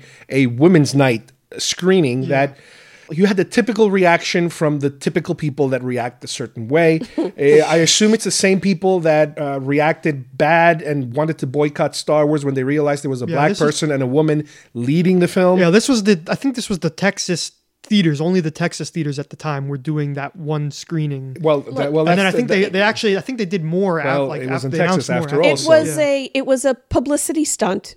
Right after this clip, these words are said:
Speaker 3: to raise money, right? Who were we raising money for? For Planned Parenthood. It was to raise money for Planned Parenthood.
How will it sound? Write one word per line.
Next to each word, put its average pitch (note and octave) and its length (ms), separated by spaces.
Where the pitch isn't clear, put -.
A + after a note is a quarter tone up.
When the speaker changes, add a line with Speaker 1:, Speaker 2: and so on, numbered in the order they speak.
Speaker 3:
to A#3 220
raise G3+ 520
money, F#3 340
right? G3+ 320
Who A#3 140
were A#3 80
we B3 80
raising A#3 340
money G#3 180
for? C3 200
For G#3 120
Planned G3+ 320
Parenthood. - 540
It - 160
was F#3 180
to G3+ 120
raise G#3 240
money A3 200
for G#3+ 140
Planned F#3+ 360
Parenthood. E3+ 520